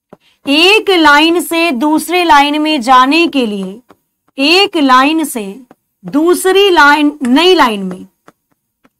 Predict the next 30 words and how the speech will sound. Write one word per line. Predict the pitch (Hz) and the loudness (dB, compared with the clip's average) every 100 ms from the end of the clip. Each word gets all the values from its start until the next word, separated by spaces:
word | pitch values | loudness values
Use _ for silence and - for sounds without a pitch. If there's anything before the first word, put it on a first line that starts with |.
| - | -4
एक | 311 392 403 | 0 0 0
लाइन | 349 302 285 302 | 0 0 0 -2
से | 294 320 330 | -4 -2 0
नई | 285 285 330 370 | 2 2 2 0
लाइन | 294 262 285 302 | 2 2 2 2
में | 277 247 247 269 _ - _ | 2 0 -4 -10 _ -20 _
जाने | 175 254 269 294 339 381 | -8 0 2 4 2 0
के | 311 269 | -2 -4
लिए | 226 214 208 226 _ _ _ | -4 -6 -10 -16 _ _ _
कौन | 294 302 311 | 2 4 4
सी | 320 349 403 | 2 2 2
शॉर्टकट | - 302 269 277 269 | 2 0 0 -4 -8
की | - 247 | -8 -10
का | - 247 247 - | -2 0 -2 -6
इस्तेमाल | 240 - 262 233 247 254 | -14 -10 -6 -2 -2 -6
किया | 254 202 202 | -10 -10 -10
जाता | 190 185 - | -12 -16 -20
है? | 202 _ _ _ _ - | -20 _ _ _ _ -6
तो | 277 | -6
पेज | - 330 381 403 | -2 2 2 2
को | 381 403 | 2 2
ब्रेक | 381 285 330 359 | 4 2 2 0
करने | 359 330 311 320 | 0 0 2 -2
के | 311 | -2
लिए | 320 320 | -2 -2
यूज | 262 294 294 | -2 -4 -2
होता | 285 269 269 | -2 2 2
है | 269 | 2
कंट्रोल | 285 277 277 277 294 311 349 | 2 0 0 2 4 4 4
प्लस | 339 311 330 349 | 2 2 2 2